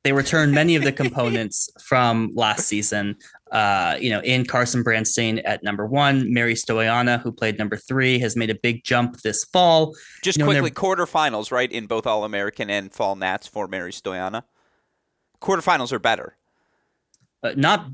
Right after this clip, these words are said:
Speaker 1: not better. I don't think she
Speaker 2: Yeah, I
Speaker 1: missed
Speaker 2: think she actually
Speaker 1: semifinal.
Speaker 2: lost quarterfinals to Crawley in
Speaker 1: To
Speaker 2: both.
Speaker 1: Crawley both times. She
Speaker 2: <laughs>
Speaker 1: definitely lost to Crawley both times. I was just
Speaker 2: Yeah.
Speaker 1: questioning the round, but yeah, she, you know, bad draws for, uh, Mary Stoyana, and, you know, but, but they do lose a,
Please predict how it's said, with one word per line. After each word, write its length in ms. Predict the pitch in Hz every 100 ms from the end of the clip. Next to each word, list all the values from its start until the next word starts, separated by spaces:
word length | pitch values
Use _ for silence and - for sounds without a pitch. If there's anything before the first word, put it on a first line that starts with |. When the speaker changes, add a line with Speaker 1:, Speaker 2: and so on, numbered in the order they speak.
| 143
Speaker 1:
not 240 | 170 196 196
better. 200 | 135 113
I 60 |
don't 100 | 123
think 140 | 139 143
she 40 |
Speaker 2:
Yeah, 120 | 180
I 20 | 170
Speaker 1:
missed 100 | -
Speaker 2:
think 140 | 120
she 100 | 240
actually 220 | 123 113
Speaker 1:
semifinal. 60 | 185
Speaker 2:
lost 280 | 165 180 -
quarterfinals 500 | 190 160 165 147 -
to 60 |
Crawley 380 | - 135 117 110
in 40 | 95
Speaker 1:
To 60 |
Speaker 2:
both. 220 | - 101
Speaker 1:
Crawley 280 | 151 143 135
both 300 | 127 123 117
times. 260 | - 123 131
She 80 | 156
Speaker 2:
<laughs> 60 |
Speaker 1:
definitely 240 | 185 214 180
lost 200 | 156 147
to 60 |
Crawley 320 | 139 139 127 120
both 220 | 117 110
times. 260 | 123 110 107
I 60 |
was 160 | 110 107
just 320 | 110 107 95
Speaker 2:
Yeah. 60 | - -
Speaker 1:
questioning 420 | 123 113 120 117
the 100 | 110
round, 280 | 117 110 104
but 160 | 117 - - -
yeah, 160 | - 156
she, 140 | 117 131
you 80 |
know, 240 | 139 117 -
bad 220 | 139 147 147
draws 380 | 147 123 113
for, 400 | - 120 113 107 -
uh, 160 | 107
Mary 240 | 107 107 104
Stoyana, 580 | - 110 117 123 117 - - - - _ _ _ _ _ -
and, 380 | 160 156 151 135 _ _ _
you 100 | 160
know, 100 | 123
but, 280 | - 156 -
but 120 | -
they 100 | 185
do 180 | 175 214
lose 300 | 190 196 170
a, 280 | 170 143 139